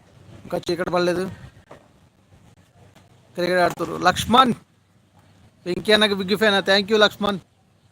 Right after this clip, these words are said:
ఎక్కడి నుంచి ఆట చేస్తున్నావు? ఎక్కడున్నావు లక్ష్మణ్?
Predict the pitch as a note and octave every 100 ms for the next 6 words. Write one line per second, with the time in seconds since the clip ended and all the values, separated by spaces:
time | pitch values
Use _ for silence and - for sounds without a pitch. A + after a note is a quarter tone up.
0 | _ - - - _ - F#3 C4 C#4+ C#4
1 | D#4 D#4 D4+ A#3+ - _ _ _ _ -
2 | - - - _ _ - - - F3+ B3+
3 | D4 D4 B3 - C#4+ A#3